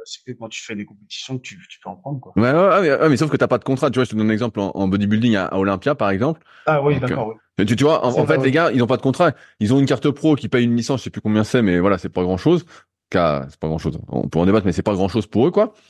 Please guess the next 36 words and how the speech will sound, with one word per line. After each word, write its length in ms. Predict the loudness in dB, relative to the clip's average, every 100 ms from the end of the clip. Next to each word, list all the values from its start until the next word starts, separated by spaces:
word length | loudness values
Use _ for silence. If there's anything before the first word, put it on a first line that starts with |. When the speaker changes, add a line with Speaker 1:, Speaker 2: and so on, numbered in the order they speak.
| -20 _ _
Speaker 2:
Et, 180 | 0 2
euh, 160 | 2 2
suite 180 | 0 -2
à 80 |
ça, 140 | 0 0
bah, 80 | 0
tu 80 |
peux 80 | 0
faire 80 | 0
des 100 | 0
compétitions 420 | 0 -2 -2 -4
qui 80 | -4
sont 120 | -4
primées. 400 | -2 0 0 0 _ _ _ _ _ _ -2
Tu 80 |
vois, 80 | 0
et 80 | 0
tu 80 | -2
peux 100 | -2
en 80 | 0
faire 240 | 0 0
autant 200 | 0 0
que 60 | 0
tu 120 | -2
veux. 180 | -2 -2
Il 60 | -2
y 40 |
a 60 | -4
pas 220 | 0 0
de 120 | 0 -2
nombre, 280 | -4 -4 -2
euh, 240 | 0 0
défini. 280 | -2 -2 -2
Alors 140 | 0
que 80 | -2
toi, 340 | 0 0 0